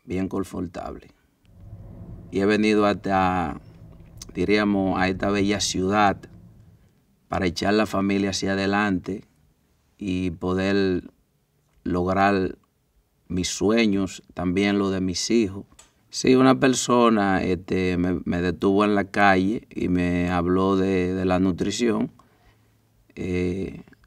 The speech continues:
por esa vía la conocí, el cual me interesó. Para mí, pensé que me estaban diciendo toda la verdad sobre el,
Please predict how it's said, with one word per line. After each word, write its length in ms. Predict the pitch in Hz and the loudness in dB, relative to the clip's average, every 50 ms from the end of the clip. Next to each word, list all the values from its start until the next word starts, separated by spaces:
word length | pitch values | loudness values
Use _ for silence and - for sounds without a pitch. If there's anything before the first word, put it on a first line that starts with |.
| _ _ _ - | _ _ _ -10
por 200 | - - 95 95 | -4 0 0 2
esa 240 | 101 101 - 110 107 | 2 2 4 4 6
vía 180 | 107 107 107 107 | 6 6 6 6
la 160 | 104 101 90 | 4 4 2
conocí, 400 | 95 98 98 101 95 - 98 117 | 2 2 2 2 2 2 0 0
el 140 | 127 104 90 | 0 0 0
cual 240 | 92 95 98 98 | 2 2 2 2
me 80 | 98 101 | 2 2
interesó. 760 | 98 92 - 98 95 95 92 - - 113 120 120 120 - - - _ _ _ _ _ _ _ | 0 0 0 0 0 0 -2 -2 0 0 0 0 -2 -4 -10 -16 _ _ _ _ _ _ _
Para 260 | - 87 87 95 95 | 0 2 4 4 4
mí, 300 | 92 92 98 98 107 110 | 4 4 4 4 2 0
pensé 340 | 90 - 101 95 92 101 98 | 0 -2 -2 -2 0 -2 0
que 120 | 92 107 | 0 0
me 100 | 104 101 | 0 0
estaban 380 | 95 82 98 98 101 104 101 101 | 0 2 2 4 4 4 2 2
diciendo 460 | 98 90 - 98 101 101 95 98 92 | 0 -2 -2 0 2 2 2 2 0
toda 340 | - - 92 95 101 107 107 | -2 0 0 2 2 4 4
la 140 | 104 101 101 | 2 2 2
verdad 420 | 107 107 110 107 104 104 104 104 | 4 2 2 2 2 2 0 0
sobre 800 | - - 87 90 95 92 92 92 92 101 104 - - - - - | -2 -4 -2 -2 -2 0 -2 -2 -2 -2 -4 -6 -6 -6 -6 -4
el, 280 | - - - - - | -4 -2 -4 -4 -6